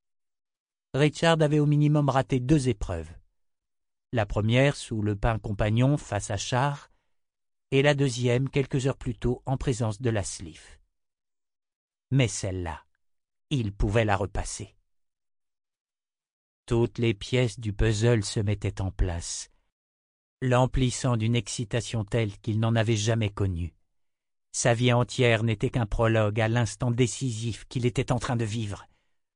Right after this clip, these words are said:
Pour la première fois depuis le jour de sa naissance, il n'était plus aveugle et sourd.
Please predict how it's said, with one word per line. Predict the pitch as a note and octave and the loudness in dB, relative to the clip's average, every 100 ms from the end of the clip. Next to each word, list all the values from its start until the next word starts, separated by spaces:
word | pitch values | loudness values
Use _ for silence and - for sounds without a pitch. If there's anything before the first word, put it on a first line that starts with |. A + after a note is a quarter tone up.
| _ - | _ -2
Pour | B2 | 2
la | B2 | 4
première | A#2 C#3+ C3 B2+ | 2 4 4 4
fois | - A#2+ | 0 -2
depuis | A#2 - C3+ | -2 0 2
le | C3 | 4
jour | A#2+ C#3+ | 4 2
de | C3 | 0
sa | - | 0
naissance, | B2 A#2+ - A2+ G2 - - - - | 0 0 -2 -2 -2 -6 -12 -14 0
il | D#3 | 4
n'était | D3+ D3+ D3+ | 6 4 0
plus | - D3 | 2 4
aveugle | B2+ A2+ B2 A2+ | 4 2 0 0
et | G#2 | -4
sourd. | - G2+ F2+ - | -4 -6 -8 -10